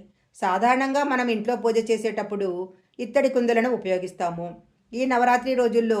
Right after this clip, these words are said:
పిండి దీపాలు గనక ఉపయోగిస్తే చాలా మంచిది. అన్ని దీపాలలో కంటే పిండి దీపాలలో గనక దీపారాధన చేస్తే మీరు చేసే పూజకు రెట్టింపు ఫలితం వస్తుంది. బియ్య పిండితో కానీ, గోధుమ పిండితో కానీ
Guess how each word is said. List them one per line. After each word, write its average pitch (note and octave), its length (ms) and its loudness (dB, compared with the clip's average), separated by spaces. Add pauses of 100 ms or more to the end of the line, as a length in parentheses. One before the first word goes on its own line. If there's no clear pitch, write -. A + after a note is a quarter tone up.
(160)
పిండి A#3 300 0
దీపాలు A#3+ 380 2
గనక A3+ 260 -2
ఉపయోగిస్తే G3+ 600 -4
చాలా F3+ 360 -4
మంచిది. E3+ 400 -10 (220)
అన్ని A#3+ 200 2
దీపాలలో C#4 520 4
కంటే A3 340 0 (160)
పిండి A3 280 0
దీపాలలో B3+ 480 0
గనక A#3 240 0
దీపారాధన G#3+ 580 -2
చేస్తే F#3+ 380 -6 (480)
మీరు C4+ 200 2
చేసే C4+ 320 0
పూజకు A3+ 500 0
రెట్టింపు G#3+ 380 0
ఫలితం G3+ 340 -2
వస్తుంది. F#3 420 -4 (420)
బియ్య B3 220 0
పిండితో C#4+ 440 0
కానీ, A3+ 340 2
గోధుమ G3+ 340 -2
పిండితో B3 380 -2
కానీ G3+ 360 0